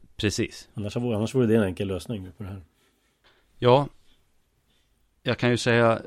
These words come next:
Speaker 1: eftersom jag vet exakt hur den här hanteringen g-, går till, så finns det inga som helst skäl till att inte tillåta ett sånt förhållande. Men, så att blank valsedel, det är den ursprungliga valsedeln.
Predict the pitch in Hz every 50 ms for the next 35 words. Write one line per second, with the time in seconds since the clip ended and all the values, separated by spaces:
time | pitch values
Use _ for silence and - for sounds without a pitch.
0 | - 185 127 - - 107 101 104 110 110 110 117 117 - - 117 - - - 135
1 | - - - 113 104 98 90 95 98 - - 123 120 120 117 113 107 104 101 98
2 | - - - 123 113 107 - - 127 123 104 87 - - - 104 - 113 107 98
3 | - 107 104 104 107 110 - 127 110 98 123 135 131 117 - - - - - 123
4 | 127 127 110 92 87 - - 95 87 85 82 - - - 113 92 82 80 - _
5 | - 101 95 92 - _ _ _ _ _ _ _ _ _ _ _ _ _ _ _
6 | _ _ _ _ - 113 104 110 123 143 143 - - 120 113 - - - - -
7 | - - - 87 - - - _ - - - - - 80 80 82 90 90 92 101
8 | 101 _ _ _ _ _ _ _ _ _ _ _ _ _ _ _ _ _ _ _
9 | _ _ _ _ _ - - 120 98 - - _ _ _ - - 131 - - 131
10 | 110 143 160 170 165 156 - - - 117 120 113 95 85 - 98 92 85 95 110
11 | 107 123 123 120 117 113 110 107 92 85 - - 98 101 101 101 95 95 87 -
12 | - - 90 - 107 110 101